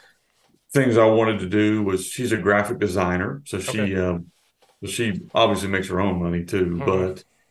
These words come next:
Speaker 1: this was a way she could stay home. So she handles, like, mailing the books out, and she handles designing the covers, and she handles a lot of things in my business end, like, any kind of graphics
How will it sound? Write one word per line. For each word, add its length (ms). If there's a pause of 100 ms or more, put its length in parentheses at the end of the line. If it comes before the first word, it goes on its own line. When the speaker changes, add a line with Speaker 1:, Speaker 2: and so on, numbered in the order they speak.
(200)
Speaker 1:
this 200
was 100
a 60
way 280
she 260
could 160
stay 280
home. 500
So 140
she 220
handles, 480
like, 240
mailing 520
the 60
books 340
out, 400
and 100
she 200
handles 640 (520)
designing 440
the 80
covers, 760
and 100
she 200
handles 280
a 60
lot 240
of 100
things 180
in 80
my 180
business 460
end, 280
like, 400
any 260
kind 160
of 80
graphics 800